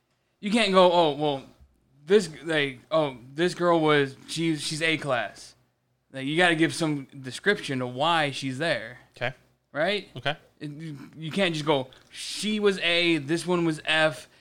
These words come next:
Speaker 1: this I put here," you know? Because they, they have no context. They have to, they don't underst-,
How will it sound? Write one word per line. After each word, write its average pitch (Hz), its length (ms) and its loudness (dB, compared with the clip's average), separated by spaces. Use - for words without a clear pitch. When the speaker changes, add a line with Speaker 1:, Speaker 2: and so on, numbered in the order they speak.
Speaker 1:
this 175 240 2
I 156 100 0
put 160 320 0
here," 120 480 -6
you 143 120 -4
know? 151 280 -2
Because 151 260 0
they, 147 40 4
they 151 140 0
have 156 140 6
no 135 120 -2
context. 131 480 -8
They 131 120 -4
have 139 180 -6
to, 135 80 -12
they 127 160 -10
don't 135 180 -4
underst-, 131 300 -6